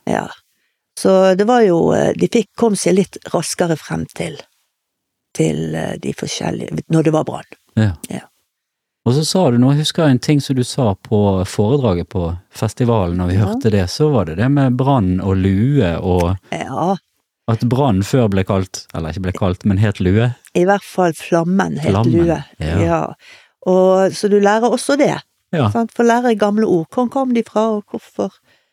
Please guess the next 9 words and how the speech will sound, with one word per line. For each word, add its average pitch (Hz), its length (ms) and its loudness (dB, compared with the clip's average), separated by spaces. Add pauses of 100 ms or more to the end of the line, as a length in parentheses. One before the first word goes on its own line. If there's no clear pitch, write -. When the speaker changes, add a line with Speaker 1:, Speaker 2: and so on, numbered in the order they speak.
(520)
Speaker 1:
Ja. 160 120 -2 (440)
Speaker 2:
Ja. 135 140 0 (280)
Og 165 120 0
selv 143 240 2
om 131 100 4
jeg 120 160 4
ikke 120 260 0
er 123 200 2
jo 95 160 2